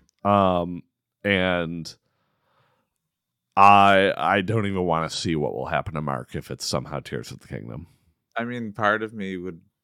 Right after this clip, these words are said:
Speaker 2: 'cause I know a lot of people would be angry about a Baldur's Gate three winning, and part of me would be happy just to see,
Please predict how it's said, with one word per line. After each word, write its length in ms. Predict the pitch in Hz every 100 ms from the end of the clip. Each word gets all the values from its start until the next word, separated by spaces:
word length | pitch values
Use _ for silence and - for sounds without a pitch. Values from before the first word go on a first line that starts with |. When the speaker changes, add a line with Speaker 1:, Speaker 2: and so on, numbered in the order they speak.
| _ _ - - _ _ _ -
Speaker 2:
'cause 100 | 92
I 60 |
know 160 | 92 92
a 20 |
lot 220 | 90 90
of 80 | 87
people 200 | 95 95
would 100 | 92
be 120 | 82
angry 360 | 76 80 82 90
about 340 | 90 95 95 - _ _ - -
a 40 |
Baldur's 380 | - 90 92 98
Gate 220 | 98 92
three 160 | - 101
winning, 340 | 107 110 120
and 100 | 87
part 260 | - 85 80
of 60 |
me 180 | 82 80
would 180 | 82 76
be 180 | - 80
happy 380 | 80 76 - 78
just 280 | - - -
to 60 |
see, 260 | - - -